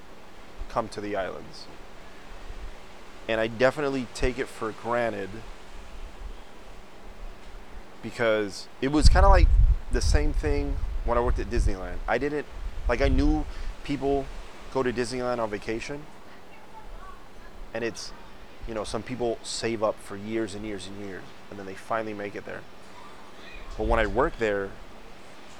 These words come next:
and growing up, we were there a lot, I just thought it was kinda normal. So then when I would meet grown, grown adults that would say, you know, "Oh, I've never been here." To me, it was kinda weird.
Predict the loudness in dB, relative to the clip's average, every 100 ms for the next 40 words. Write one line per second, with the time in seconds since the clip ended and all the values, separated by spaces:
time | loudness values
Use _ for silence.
0 | -12 -12 -12 -12 -12 -12 -12 -8 -6 0
1 | 2 4 4 2 2 4 4 4 2 0
2 | -2 -4 -2 0 -2 -4 -8 -10 -10 -10
3 | -12 -12 -4 -2 0 0 0 0 -2 -4
4 | -4 -2 -4 -4 -4 -4 -6 -6 -6 -8
5 | -14 -12 -12 -12 -12 -14 -12 -12 -12 -12
6 | -4 -2 0 0 0 0 0 -4 -6 -10
7 | -6 0 2 0 -4 -4 2 2 2 -4
8 | -4 -2 0 6 6 6 -2 -8 -8 -10
9 | -12 -12 -12 -8 -2 -2 -2 0 2 2
10 | 0 -8 -12 -12 -12 -12 -12 -12 -6 -2
11 | 0 0 -2 -6 -6 -8 -8 -8 -10 -12
12 | -12 -12 -12 -12 -12 -12 -10 -10 -10 -6
13 | -2 0 0 0 -2 -4 -6